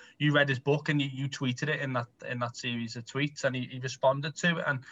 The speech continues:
I think, to be honest, you just took a punt because we all really liked him, you especially.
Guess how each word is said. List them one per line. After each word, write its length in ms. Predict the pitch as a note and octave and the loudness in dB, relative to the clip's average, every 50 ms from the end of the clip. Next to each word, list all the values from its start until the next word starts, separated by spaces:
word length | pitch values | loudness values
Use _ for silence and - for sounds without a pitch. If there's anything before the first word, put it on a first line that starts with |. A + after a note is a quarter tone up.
| - - - - - | -20 -20 -18 -10 -10
I 60 | - | -6
think, 240 | - - E3+ F3 F3 | 0 4 4 4 4
to 80 | - D#3 | 2 2
be 100 | C#3 C3+ | 4 4
honest, 300 | C3 C3 C3+ C3 - - | 4 2 0 -4 -4 -4
you 80 | C#3+ | -4
just 280 | C3 C3 C#3+ C#3 C#3+ - | -2 0 -2 -2 -2 -2
took 200 | - C#3+ C3+ - | -2 -4 -2 -2
a 60 | B2+ | -8
punt 400 | - - C#3 D3 E3 F3 - - _ _ - | -4 -2 0 0 0 -2 -6 -10 _ _ -12
because 320 | - C3 - C#3 C3 A#2+ | -10 -8 -6 -6 -6 -4
we 140 | A#2+ B2+ B2 | -2 -2 2
all 260 | B2 B2 A#2+ A#2+ A#2 A2+ | 2 2 2 2 -2 -4
really 300 | A2+ B2 B2 A#2+ A#2+ B2 | -2 2 2 2 2 2
liked 300 | A#2 A2 A#2+ B2 - - | 0 0 0 0 -2 -4
him, 100 | D#3 D3 | -6 -4
you 160 | C#3 C3 C3 B2 | -4 -4 -4 -6
especially. 580 | A#2+ - - - A#2+ A2+ A#2 - - E3 D3+ | -6 -8 -4 -2 -2 -2 -2 -2 -4 -4 -4